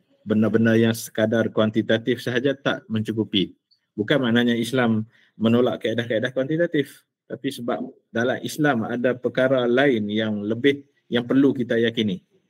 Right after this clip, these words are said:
Ha, yang perlu kita yakini itu yang menyebabkan yang, yang kita perlu berdasarkan, berbasiskan kepada tasawur Islami itu, beracuankan kepada tasawur Islami itu, iaitu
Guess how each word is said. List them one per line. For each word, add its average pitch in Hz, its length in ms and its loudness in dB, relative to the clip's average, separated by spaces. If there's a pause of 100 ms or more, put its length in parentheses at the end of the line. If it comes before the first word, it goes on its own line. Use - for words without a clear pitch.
(500)
Ha, 90 160 -6
yang 107 160 -4
perlu 113 240 0
kita 107 240 -4
yakini 113 480 -4
itu 117 120 -2
yang 101 200 0
menyebabkan 98 800 -6
yang, 101 240 0
yang 101 360 -2
kita 104 280 -6
perlu 104 640 2 (400)
berdasarkan, 98 800 0
berbasiskan 92 800 -4
kepada 92 320 -4
tasawur 107 560 2
Islami 98 560 0
itu, 90 160 -2
beracuankan 98 640 -2
kepada 92 360 -4
tasawur 107 480 0
Islami 92 520 -2
itu, 87 160 -6
iaitu 113 640 0